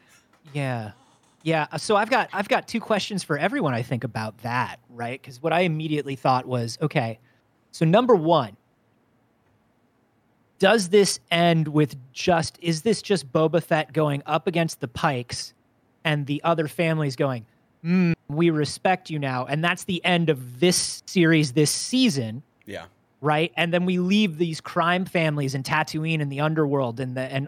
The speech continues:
Speaker 1: all of the syndicates and all that stuff for a future series, for something else. Does this spill over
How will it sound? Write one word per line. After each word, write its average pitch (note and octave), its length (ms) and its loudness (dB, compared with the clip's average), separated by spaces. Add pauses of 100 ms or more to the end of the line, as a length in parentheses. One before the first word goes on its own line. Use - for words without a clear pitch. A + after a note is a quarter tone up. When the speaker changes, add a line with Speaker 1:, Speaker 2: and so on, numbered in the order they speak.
Speaker 1:
all D#3 180 4
of C#3 80 -6
the C#3 80 -8
syndicates E3+ 580 -4
and C#3+ 60 -2
all C#3 140 2
that D3+ 220 2
stuff C3 340 -6 (360)
for C3+ 100 0
a A2 40 -6
future C#3+ 380 -4
series, G#3 720 4
for C3 480 0
something C#3+ 260 -6
else. E3+ 160 0 (720)
Does F3 240 2
this E3+ 220 0
spill F3 500 -2
over E3+ 320 0